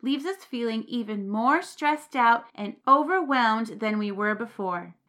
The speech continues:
And what happens when you feel more stressed out and overwhelmed? You guessed it, you give up. I feel you. I've been there.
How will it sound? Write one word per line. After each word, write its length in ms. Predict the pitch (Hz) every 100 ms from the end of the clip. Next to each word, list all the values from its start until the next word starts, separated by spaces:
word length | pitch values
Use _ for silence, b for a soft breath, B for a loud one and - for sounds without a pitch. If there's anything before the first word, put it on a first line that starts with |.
| -
And 180 | 254 247
what 160 | 311
happens 560 | 302 311 311 381 392 262
when 140 | 254
you 100 | 247
feel 320 | 240 254 233
more 380 | 220 208 202 240
stressed 420 | 240 285 277 -
out 220 | 262 269 -
and 200 | 220 214
overwhelmed? 720 | 247 254 277 277 269 285 339 370 _ _ -
You 300 | 180 220 240
guessed 460 | 302 339 349 -
it, 240 | 233 233 233 _ _
you 460 | - 220 262 285 285
give 440 | 220 233 240 247 - -
up. 320 | 190 - _ _ _ _
I 280 | - 262 311
feel 320 | 320 320 330
you. 580 | 330 254 247 247 254 277 _
I've 560 | - 233 247 233 208 185
been 300 | 208 208 208
there. 460 | 202 190 170 175